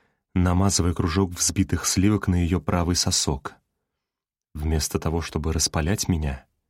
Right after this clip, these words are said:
она переходит к постанованию и запускает руки в мои волосы, когда я опускаю голову и втягиваю её грудь в рот, делая долгий вдох.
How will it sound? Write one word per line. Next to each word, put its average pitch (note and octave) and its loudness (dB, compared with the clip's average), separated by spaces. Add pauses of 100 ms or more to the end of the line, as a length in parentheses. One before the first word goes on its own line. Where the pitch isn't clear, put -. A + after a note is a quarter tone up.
(840)
она D#2+ 0
переходит F2+ 0
к - -18
постанованию E2+ -2
и - 2
запускает F2+ 0
руки F#2+ 0
в D#2+ -2
мои E2+ 0
волосы, E2 0 (640)
когда E2 -2
я D#2+ 0
опускаю D2+ -2
голову E2+ 0
и - -10
втягиваю D2+ -2
её D2+ 0
грудь F2 -2
в E2 0
рот, - -4 (680)
делая D#2+ 0
долгий C#2+ -4
вдох. - -4